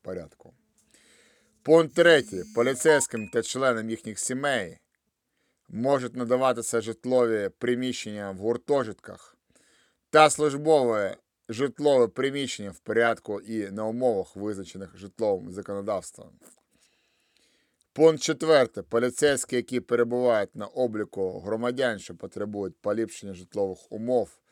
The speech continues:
під час звільнення зі служби в поліції за станом здоров'я, за віком у зв'язку із скороченням штату,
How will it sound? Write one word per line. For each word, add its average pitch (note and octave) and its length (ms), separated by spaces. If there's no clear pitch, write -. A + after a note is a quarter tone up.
під D#3+ 240
час D3 340
звільнення B2 500
зі A#2+ 140
служби A#2+ 320
в G#2 100
поліції C3 720
за A2+ 200
станом A2+ 560
здоров'я, A2+ 580
за G#2 200
віком A#2+ 400
у G#2 120
зв'язку G#2 480
із G2+ 140
скороченням G#2+ 520
штату, A2+ 540